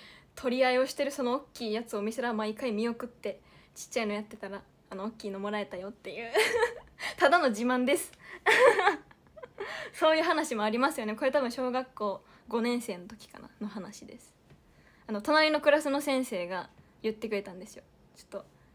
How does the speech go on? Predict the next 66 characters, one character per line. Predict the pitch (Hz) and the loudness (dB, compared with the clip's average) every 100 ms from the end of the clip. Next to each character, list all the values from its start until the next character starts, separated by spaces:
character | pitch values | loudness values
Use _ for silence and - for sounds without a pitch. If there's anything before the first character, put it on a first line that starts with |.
| _ _ - | _ _ 0
今 | 247 | 2
日 | |
か | 262 254 | 4 2
ら | 208 - _ _ | 2 -4 _ _
大 | 262 | -6
き | - - 220 | -6 -8 -4
い | 196 | -4
や | 208 | -4
つ | 208 | -4
み | 214 | -4
そ | 240 | -4
ら | |
に | 226 | -4
や | 233 | -6
っ | |
て | 240 | -6
も | 233 | -4
ら | 226 | -4
う | |
か | 214 | -8
ら」 | - | -14
っ | |
て。 | - _ _ _ _ _ _ _ _ _ 202 | -18 _ _ _ _ _ _ _ _ _ -6
「イ | 233 | -4
エ | |
ー | |
イ！」 | - - | -4 -8
っ | |
て | |
言 | |
っ | - | -18
て。 | - _ _ _ _ _ | -20 _ _ _ _ _
「音 | 247 254 | 2 2
楽 | 294 - | 2 4
ク | 330 | 6
ラ | 254 | 6
ブ | |
の | 233 | 2
勝 | 277 302 | 2 0
利！」 | 202 135 | 0 -10
と | 202 | -10
思 | 190 | -10
い | |
ま | 185 | -14
し | - | -18
た。 | - _ | -20 _
<laughs> | 349 349 339 - - - _ - - - - - | -4 -2 -2 -4 -8 -20 _ -16 -12 -12 -14 -4
ピ | 294 | 0
ア | 330 | 2
ノ | 330 | 2
や | 330 | 0
っ | |
て | 320 | 0
て | 247 | -2
よ | |
か | 320 | -2
っ | 370 | -6
た | - 170 247 | -6 -6 -8
と | 190 | -10
思 | 202 | -8
い | 196 | -10
つ | - | -14
つ | - | -18
ね。 | 180 240 - _ _ _ _ _ - _ - _ _ _ _ _ - | -18 -18 -20 _ _ _ _ _ -20 _ -20 _ _ _ _ _ -18
や | |
っ | 220 | -18